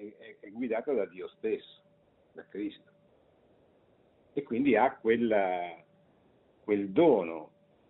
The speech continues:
di non portare i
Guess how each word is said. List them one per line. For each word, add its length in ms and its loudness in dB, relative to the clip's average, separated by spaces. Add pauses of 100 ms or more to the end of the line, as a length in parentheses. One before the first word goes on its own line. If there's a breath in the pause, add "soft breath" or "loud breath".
(2000)
di 160 -8
non 240 0
portare 880 0 (120)
i 80 -20